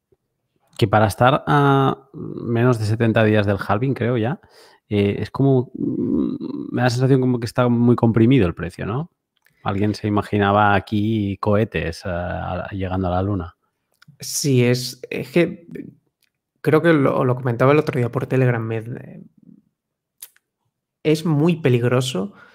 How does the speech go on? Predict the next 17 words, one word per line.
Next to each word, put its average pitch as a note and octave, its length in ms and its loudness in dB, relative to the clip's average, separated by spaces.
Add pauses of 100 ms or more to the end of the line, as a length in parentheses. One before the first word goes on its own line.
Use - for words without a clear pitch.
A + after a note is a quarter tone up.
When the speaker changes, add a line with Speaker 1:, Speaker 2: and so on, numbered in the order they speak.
(720)
Speaker 2:
lo C3+ 120 0
que C3 80 2
la B2+ 100 2
gente C#3+ 260 0
puede D3 180 2
esperarse, C3 720 -4 (520)
porque B2+ 800 0
puede C3+ 160 2
pasar C#3 400 0
con, A#2 680 -6
ya C3 260 0
vemos D#3 240 0
como A#2+ 600 -4 (480)
algunos B2+ 440 0
eventos B2+ 400 -2
de A#2+ 160 0
Bitcoin, C#3 560 -4